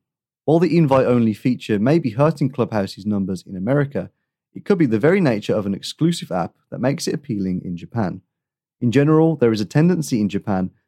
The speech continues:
to associate cost and privacy with higher quality. For example, in regards to English learning in Japan, you may think offering a large,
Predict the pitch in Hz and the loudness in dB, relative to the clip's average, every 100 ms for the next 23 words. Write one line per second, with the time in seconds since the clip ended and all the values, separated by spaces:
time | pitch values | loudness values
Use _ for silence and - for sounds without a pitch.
0 | _ 104 - 160 165 170 156 - 143 139 | _ -8 0 0 2 -2 -2 -2 -2 -2
1 | - 98 - 156 165 139 - 95 90 _ | -8 -10 -2 0 2 0 -2 -4 -4 _
2 | _ - 113 - 92 87 - 117 98 - | _ -10 -8 -4 -4 -4 -2 0 0 -4
3 | 87 113 _ _ _ _ _ _ 117 98 | -12 -14 _ _ _ _ _ _ 0 2
4 | 117 113 110 98 104 104 107 113 95 - | 2 2 0 -2 -2 0 2 2 0 -6
5 | 95 127 147 117 - 104 95 95 92 92 | 0 2 2 0 0 0 0 -2 -4 -8
6 | - 95 92 _ _ _ _ 110 147 196 | -6 -6 -6 _ _ _ _ 0 2 2
7 | - 107 - 101 104 90 101 127 120 113 | 0 -2 -2 -4 -4 -2 0 2 2 0